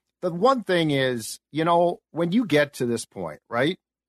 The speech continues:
your starting quarterback i-, is out, and there's a bunch of teams in the same predicament. Your starting quarterback is out. And now you're sort of faced with this, okay, we acquired this guy in a trade. He's really a career backup. We've got Nick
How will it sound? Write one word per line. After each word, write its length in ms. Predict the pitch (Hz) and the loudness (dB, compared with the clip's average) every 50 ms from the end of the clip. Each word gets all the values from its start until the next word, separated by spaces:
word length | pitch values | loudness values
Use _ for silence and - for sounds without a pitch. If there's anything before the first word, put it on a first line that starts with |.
| _ _ _ _ _ _ _ _ _ | _ _ _ _ _ _ _ _ _
your 140 | - 123 120 | -8 -6 -4
starting 320 | - - 175 170 175 165 | 0 2 2 2 2 2
quarterback 500 | 135 - 160 151 156 147 151 143 135 - - | 2 2 2 2 2 2 0 0 0 -2 -6
i-, 120 | - 139 - | -10 -10 -8
is 160 | 127 127 107 | -6 -4 -2
out, 300 | 113 110 110 120 135 - | 0 0 0 0 -2 -2
and 80 | 139 151 | -2 -2
there's 160 | 185 220 196 | 0 2 2
a 80 | 139 107 | 0 -2
bunch 360 | - - 147 160 180 - - | -2 -2 0 0 0 0 -4
of 120 | 110 - | -10 -10
teams 360 | - - 135 127 113 101 85 | -6 -6 -4 -2 -2 -4 -6
in 120 | 107 110 104 | -6 -8 -8
the 80 | 95 | -8
same 360 | - - - - 143 143 123 101 | -10 -10 -8 -4 -4 -2 -4 -4
predicament. 640 | - 110 92 92 90 - 87 82 82 76 65 _ _ _ _ _ _ _ _ _ _ _ | -6 -8 -8 -8 -8 -10 -10 -14 -14 -16 -16 _ _ _ _ _ _ _ _ _ _ _
Your 160 | - 127 123 | -6 -4 -4
starting 300 | - - 220 247 285 247 | 0 0 2 2 2 0
quarterback 560 | - 233 220 202 180 147 139 127 113 - - | 2 2 2 2 4 2 2 0 0 -2 -6
is 160 | 98 82 78 - | -10 -12 -12 -14
out. 380 | - 76 65 - - - - - _ _ _ _ _ - | -14 -14 -14 -14 -16 -18 -20 -20 _ _ _ _ _ -4
And 140 | 131 139 156 | -2 2 2
now 140 | 180 196 214 | 4 4 4
you're 140 | 214 202 185 | 2 2 0
sort 200 | - 185 190 170 | 0 0 0 0
of 80 | 156 | -2
faced 380 | - - 147 151 156 147 - - | -2 -2 -2 -2 -2 -4 -6 -6
with 160 | 143 135 - | -6 -6 -6
this, 220 | - 139 127 - 156 | -4 -6 -6 -4 -6
okay, 220 | 147 - 165 156 | -4 -2 -2 -2
we 120 | 147 139 131 | 0 -2 -2
acquired 360 | 120 - - 147 143 135 123 | -4 -2 0 0 0 0 -2
this 160 | 139 139 - | -6 -10 -8
guy 160 | - 143 127 | -4 -2 -2
in 100 | 123 110 101 | -2 -2 -4
a 40 | 98 | -8
trade. 460 | - - - 175 170 160 160 156 135 | -8 -4 0 2 2 2 2 0 -2
He's 200 | 135 127 117 - - | -4 -8 -8 -8 -6
really 240 | - 208 185 139 120 | -4 -2 0 0 0
a 40 | 101 | -2
career 340 | - - - 120 107 98 90 | -4 -6 -4 -4 -4 -4 -4
backup. 560 | - 135 143 143 139 - - 139 131 127 _ _ _ _ _ _ _ | -2 -2 0 0 -2 0 0 0 0 -2 _ _ _ _ _ _ _
We've 180 | - 156 160 143 | -4 -4 -2 2
got 300 | 143 170 151 147 143 _ _ _ _ _ _ _ - | 4 4 4 4 2 _ _ _ _ _ _ _ -4
Nick 200 | 160 160 - | -4 -4 -4